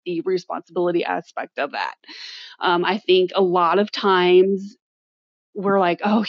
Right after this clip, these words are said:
yeah, I'll just rush to the store and go get those cupcakes for you 'cause you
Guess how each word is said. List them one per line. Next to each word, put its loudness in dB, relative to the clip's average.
yeah, -4
I'll 2
just 0
rush 2
to -4
the 0
store 0
and 4
go 2
get 0
those 0
cupcakes 0
for -2
you 4
'cause -10
you -8